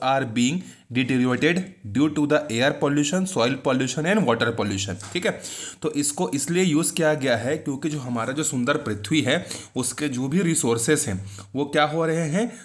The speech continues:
ख़राब होते जा रहे हैं। ठीक है, ख़राब कैसे हो रहे हैं? वायु प्रदूषण के कारण या सॉइल पॉल्यूशन के कारण, वाटर पॉल्यूशन के कारण, इसीलिए उन्होंने जो है, ऑथर ने क्या किया है, अर्थ को जो है क्या नाम दिया है, ब्यूटीफुल ब्लू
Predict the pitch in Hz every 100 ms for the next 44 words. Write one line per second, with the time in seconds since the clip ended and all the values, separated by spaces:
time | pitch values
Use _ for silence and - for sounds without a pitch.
0 | - - 151 170 156 139 113 104 92 95
1 | 98 98 - 233 156 - 131 143 - 131
2 | 165 147 156 156 156 151 180 185 - -
3 | - - 113 123 139 139 131 139 127 139
4 | 135 127 131 123 127 - - - 120 131
5 | 139 143 131 123 143 127 131 131 123 127
6 | 110 117 127 135 123 120 131 123 127 127
7 | 120 147 - 120 156 156 - 113 139 139
8 | 123 139 - 104 101 131 135 127 120 120
9 | 101 151 - - - - 123 151 151 -
10 | 127 117 147 139 131 123 120 107 107 185
11 | 233 - - - 107 120 117 151 - 135
12 | 104 117 208 -